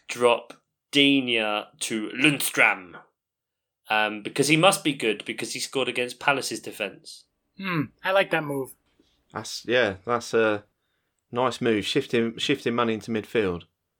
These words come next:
Speaker 1: Mm.
Speaker 3: I tell you what, I'll do, I'll do similar. I'll say Alexander Arnold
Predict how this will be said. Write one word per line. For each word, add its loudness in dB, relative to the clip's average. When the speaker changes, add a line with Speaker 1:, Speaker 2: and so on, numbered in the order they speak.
Speaker 1:
Mm. -4
Speaker 3:
I -6
tell 2
you 6
what, 6
I'll 2
do, -2
I'll 2
do 0
similar. 0
I'll 4
say 2
Alexander 2
Arnold 2